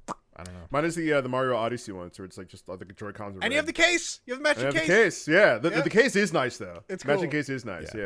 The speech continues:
Speaker 2: yeah. And it came with, like, a, I think a bit more storage space.
Speaker 1: Oh,
Speaker 2: Uh, by
Speaker 1: neat.
Speaker 2: default.
Speaker 1: That's nice.
Speaker 2: Yeah. Yeah, I think the editions come with a bit more storage space than the regular ones.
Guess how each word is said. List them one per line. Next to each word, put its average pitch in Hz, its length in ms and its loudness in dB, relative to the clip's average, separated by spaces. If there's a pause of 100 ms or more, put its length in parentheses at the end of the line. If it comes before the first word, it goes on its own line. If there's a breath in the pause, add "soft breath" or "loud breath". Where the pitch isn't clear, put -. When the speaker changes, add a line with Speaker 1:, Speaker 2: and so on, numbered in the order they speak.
Speaker 2:
yeah. 71 80 -14
And 123 100 -10
it 131 40 -6
came 160 180 -2
with, 160 60 0
like, 135 180 -2
a, 123 100 -6
I 107 40 -14
think 139 140 -8
a 117 40 -2
bit 117 280 -8
more 110 280 -4
storage 107 340 -8
space. - 300 -14 (500)
Speaker 1:
Oh, 269 80 -8
Speaker 2:
Uh, - 60 -8
by - 60 -14
Speaker 1:
neat. 95 80 -10 (100)
Speaker 2:
default. - 240 -12
Speaker 1:
That's 110 240 -16
nice. - 0 -
Speaker 2:
Yeah. 143 160 -4 (920)
Yeah, 156 80 2
I 147 40 4
think 214 160 -2
the 190 120 0
editions 139 400 -4
come 143 140 -6
with 123 100 -4
a 113 60 -6
bit 127 360 -6
more 120 160 -2
storage 113 300 -8
space 135 200 -10
than 117 80 -14
the 90 80 -10
regular 82 240 -14
ones. - 260 -20